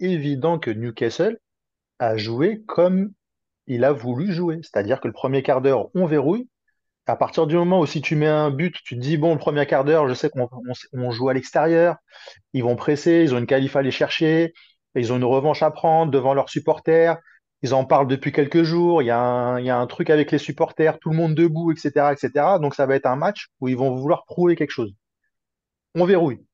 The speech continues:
Mais à partir du moment où tu mets le but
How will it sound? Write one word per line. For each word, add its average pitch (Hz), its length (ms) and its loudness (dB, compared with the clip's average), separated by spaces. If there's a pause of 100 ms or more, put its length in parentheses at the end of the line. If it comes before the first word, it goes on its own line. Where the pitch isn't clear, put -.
(720)
Mais 127 140 -2
à 123 60 2
partir 139 260 -2
du 127 120 -6
moment 156 400 -2
où 117 80 -6
tu 120 200 -10
mets 151 220 -2
le 151 120 0
but 143 260 -8